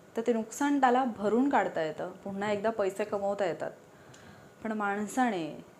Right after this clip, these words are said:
जर भावनिक गुंतवणूक एखाद्या ठिकाणी केली आणि त्याच्यामध्ये जर तो फसला, तर कदाचित कधीच भरून न येणारं नुकसान आपलं होऊ शकतं किंवा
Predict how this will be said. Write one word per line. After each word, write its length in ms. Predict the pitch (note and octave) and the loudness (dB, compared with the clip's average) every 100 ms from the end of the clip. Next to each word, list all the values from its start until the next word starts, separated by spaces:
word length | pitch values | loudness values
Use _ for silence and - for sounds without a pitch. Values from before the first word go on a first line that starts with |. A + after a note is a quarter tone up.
| F3 A3 | -4 0
जर 120 | A3+ | 0
भावनिक 640 | - A3+ G#3+ A#3 D4+ D#4+ | 0 0 2 2 2 0
गुंतवणूक 560 | C4+ C#4 C4+ C#4 C4+ C4 | 2 2 4 2 2 0
एखाद्या 300 | B3 A#3+ A3+ | 0 2 0
ठिकाणी 320 | A3 G#3+ G#3 | 0 -4 -4
केली 340 | G3+ F3+ F3 | -2 -2 0
आणि 180 | F3 G3 | -2 -2
त्याच्यामध्ये 580 | G#3 G3+ C4+ C4 A#3+ A#3+ | 0 0 4 4 6 4
जर 160 | A3 A3 | 2 -2
तो 60 | A3+ | -2
फसला, 340 | A#3+ A#3+ - - - - - - - - | -2 -2 -6 -10 -10 -20 -20 -20 -20 -12
तर 60 | - | 0
कदाचित 460 | A3 G#3 A3+ F#3 E3 - - - | 4 6 6 4 -4 -8 -10 0
कधीच 420 | A3 A3+ C#4+ C4+ G#3+ | 0 4 4 4 0
भरून 340 | A3+ A#3 A3 | 2 2 2
न 40 | A3+ | 2
येणारं 500 | B3 A3 G3 F3+ F#3+ - | 2 2 0 0 0 -2
नुकसान 540 | G#3+ - - C4+ C4+ C4+ | -4 -4 0 4 4 2
आपलं 240 | G#3+ A3+ | 0 2
होऊ 180 | A3 G3 | 2 2
शकतं 360 | F#3+ F3+ - F#3+ - | 0 -4 -4 -10 0
किंवा 340 | D4+ A3+ C#3 | 0 2 -2